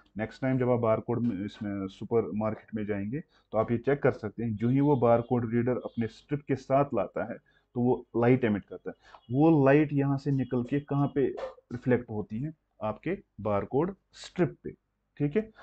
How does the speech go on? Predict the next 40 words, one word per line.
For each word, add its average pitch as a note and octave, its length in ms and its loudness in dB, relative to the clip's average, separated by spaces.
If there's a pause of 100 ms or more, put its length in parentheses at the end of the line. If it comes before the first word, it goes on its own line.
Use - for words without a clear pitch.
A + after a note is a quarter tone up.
(140)
तो D3 60 6
एक D3 140 2
कॉमन D#3 300 4
सा B2+ 560 4
सिनेरियो A#2+ 720 2
है, A2+ 80 0
कॉमन A#2+ 300 0
सा B2 140 -4
फिनोमिनन B2 640 2 (100)
है B2+ 100 -4 (400)
कि E3 300 2
जो B2 260 2
ब्लैक B2 520 4 (120)
होता F2 260 -4
है, - 140 -14 (760)
ठीक, D#3+ 240 -2 (380)
आपको C#3 300 4
क्या C#3 160 4
लग A#2+ 200 6
रहा A2 140 4
होगा G#2+ 280 0
कि - 340 -14
जो B2+ 140 0
इन्फॉर्मेशन C3 680 0
है B2+ 60 -2
वो C3 140 -2
कहाँ D#3+ 260 -2
पे C#3 120 -4
स्टोर A#2 320 -2
होगी? A2 260 -2
इन B2 280 -6
ब्लैक D3+ 280 4
स्ट्रिप्स - 480 -10
में, B2 160 -2
ठीक - 520 -8
है? D3+ 80 0
जनरली A#2+ 420 2
यही D#3+ 200 2
लगता A#2+ 340 0
है। B2+ 100 -8